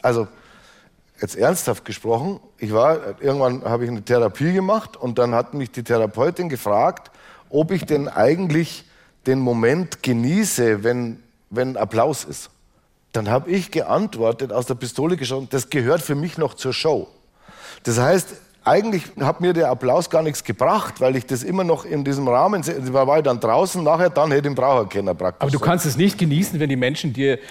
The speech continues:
Speaker 2: jetzt hier frenetisch applaudieren, wie sie es
Speaker 1: Na,
Speaker 2: schon
Speaker 1: äh,
Speaker 2: gemacht
Speaker 1: da-,
Speaker 2: haben und
Speaker 1: nee,
Speaker 2: machen werden?
Speaker 1: ich wollte auf was anderes raus. Das heißt, Elixier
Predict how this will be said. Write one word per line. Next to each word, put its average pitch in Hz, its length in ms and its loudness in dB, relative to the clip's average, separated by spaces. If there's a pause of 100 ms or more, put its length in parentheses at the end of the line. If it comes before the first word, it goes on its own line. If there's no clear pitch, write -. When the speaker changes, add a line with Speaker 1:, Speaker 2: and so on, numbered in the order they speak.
(180)
Speaker 2:
jetzt 123 200 -2
hier 139 220 2
frenetisch 143 580 0
applaudieren, 139 640 0
wie 139 100 0
sie 135 100 -2
es 117 260 -6 (180)
Speaker 1:
Na, 135 160 -2
Speaker 2:
schon 139 140 0
Speaker 1:
äh, - 20 0
Speaker 2:
gemacht 143 380 2
Speaker 1:
da-, 156 60 2
Speaker 2:
haben 160 200 2
und 135 220 -2
Speaker 1:
nee, 156 180 4
Speaker 2:
machen 131 140 0
werden? 143 280 0 (320)
Speaker 1:
ich 127 80 -4
wollte 160 300 2
auf 135 80 -2
was 135 100 0
anderes 131 320 2
raus. 127 320 2 (200)
Das 104 120 -6
heißt, 131 360 0
Elixier 165 920 2